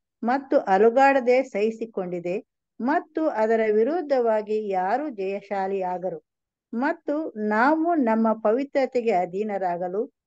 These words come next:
ಮತ್ತು ಸಮಗ್ರ ಪೌರಾತ್ಯ ಜಿಲ್ಲೆಗಳ ಎಲ್ಲಾ ಪಾದ್ರಿಗಳು ಅದರೊಂದಿಗೆ ಅನ್ಯೋನ್ಯಗೊಳಿಸಲು ತ್ವರಿತ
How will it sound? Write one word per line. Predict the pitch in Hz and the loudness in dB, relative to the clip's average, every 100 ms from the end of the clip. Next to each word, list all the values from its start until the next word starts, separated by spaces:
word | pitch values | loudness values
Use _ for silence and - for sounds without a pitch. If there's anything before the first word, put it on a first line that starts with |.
| _ - | _ -8
ಮತ್ತು | 233 269 285 | -6 -4 -4
ಸಮಗ್ರ | 277 233 226 311 277 294 311 339 _ _ _ - _ _ _ - | -2 0 0 -2 -2 -2 -2 -4 _ _ _ -20 _ _ _ -2
ಪೌರಾತ್ಯ | 240 254 269 294 - 269 277 294 - 175 | 2 4 4 0 -4 -2 -2 -2 -8 -2
ಜಿಲ್ಲೆಗಳ | 214 220 233 220 214 214 214 208 | 0 2 0 0 -2 -4 -8 -6
ಎಲ್ಲಾ | 196 208 240 | -2 0 0
ಪಾದ್ರಿಗಳು | 285 - 196 190 190 180 247 185 - _ _ _ - | -2 -4 -6 -6 -8 -2 -2 -2 -8 _ _ _ -4
ಅದರೊಂದಿಗೆ | 220 226 220 277 320 277 | -2 0 -2 -4 -4 -2
ಅನ್ಯೋನ್ಯಗೊಳಿಸಲು | 254 190 208 214 220 208 196 185 175 220 226 185 | -2 -4 -8 -8 -8 -8 -6 -6 -4 -4 -2 -4
ತ್ವರಿತ | 196 - 220 269 | -6 -4 -4 -2